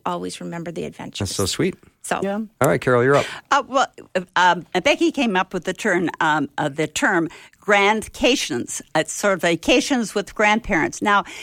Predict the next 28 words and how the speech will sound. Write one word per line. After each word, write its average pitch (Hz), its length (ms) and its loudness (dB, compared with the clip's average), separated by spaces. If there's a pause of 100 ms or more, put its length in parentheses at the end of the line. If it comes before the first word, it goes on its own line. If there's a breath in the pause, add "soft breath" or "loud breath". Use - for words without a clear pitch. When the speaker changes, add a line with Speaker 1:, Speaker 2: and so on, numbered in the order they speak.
(200 loud breath)
Speaker 3:
you 330 140 4
could 262 180 -2
say, 226 240 4
"Okay, 254 400 2
my 185 400 0
grandchild 208 580 0
is 180 100 -8
turning 170 320 -4
twelve, 175 380 2
and 156 140 -2
when 170 320 0
my 151 160 0
child, 151 340 -2 (160)
grandchild 175 500 2
turns 160 240 -6
twelve, 311 400 4 (300)
wherever 294 340 2
they 247 140 0
wanna 214 300 2
go, 175 140 0
I'll 147 140 2
take 151 220 -4
them. - 160 -6 (240 loud breath)
Washington, 311 560 2
D 226 180 -2
C, 196 640 2
Paris, 339 460 2
France," 220 480 0